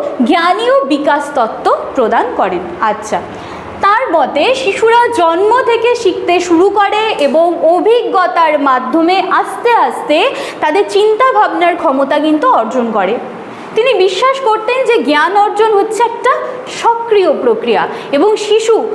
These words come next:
নিজের পরিবেশের সঙ্গে মিথস্ক্রিয়ার মাধ্যমে এই জ্ঞান যেটা রয়েছে সেটা অর্জন করে। আচ্ছা, এবারে দেখো কি বলছে,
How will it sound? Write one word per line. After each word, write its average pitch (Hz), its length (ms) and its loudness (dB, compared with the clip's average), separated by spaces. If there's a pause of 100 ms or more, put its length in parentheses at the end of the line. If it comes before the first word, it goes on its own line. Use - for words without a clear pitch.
(160)
নিজের 370 460 2
পরিবেশের 453 680 2
সঙ্গে 302 680 0 (440)
মিথস্ক্রিয়ার 427 840 2
মাধ্যমে 269 560 0 (180)
এই 269 340 0
জ্ঞান 320 360 2
যেটা 269 300 2
রয়েছে 240 480 2
সেটা 254 240 0 (140)
অর্জন 220 400 0
করে। 175 260 -2 (440)
আচ্ছা, 233 380 -4 (360)
এবারে 494 340 2
দেখো 294 300 -2
কি 415 160 2
বলছে, 415 440 0